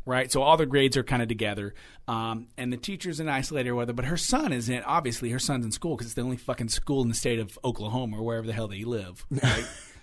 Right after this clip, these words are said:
Speaker 2: Uh, don't they live in Kansas?
Speaker 1: On the prairie, whatever.
Speaker 2: <laughs>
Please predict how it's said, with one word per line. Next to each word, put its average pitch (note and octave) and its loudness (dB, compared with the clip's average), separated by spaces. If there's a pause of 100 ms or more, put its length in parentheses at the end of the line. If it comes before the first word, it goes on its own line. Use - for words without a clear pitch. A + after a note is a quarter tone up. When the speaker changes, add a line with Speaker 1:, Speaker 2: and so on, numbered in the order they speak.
(140)
Speaker 2:
Uh, C#3+ 4 (100)
don't D#3+ 8
they G3+ 10
live G3+ 12
in F#3+ 6
Kansas? G#3 0
Speaker 1:
On F3 2
the C#3 2
prairie, G#2 10 (220)
whatever. F#3+ 8
Speaker 2:
<laughs> - 2